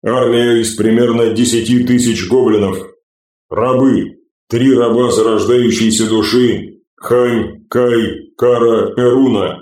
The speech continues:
Двести восемь ядра, а остальные тридцать восемь основания,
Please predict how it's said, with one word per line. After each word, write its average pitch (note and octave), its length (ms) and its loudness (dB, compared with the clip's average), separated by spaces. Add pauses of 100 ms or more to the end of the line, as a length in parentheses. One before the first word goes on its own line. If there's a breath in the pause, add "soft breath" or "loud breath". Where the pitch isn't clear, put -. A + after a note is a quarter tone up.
Двести A#2+ 480 -2
восемь A2+ 640 0
ядра, A#2 760 -2
а G#2+ 120 -2
остальные A#2+ 580 0
тридцать A#2+ 380 -2
восемь A#2 560 -2
основания, A2+ 880 -2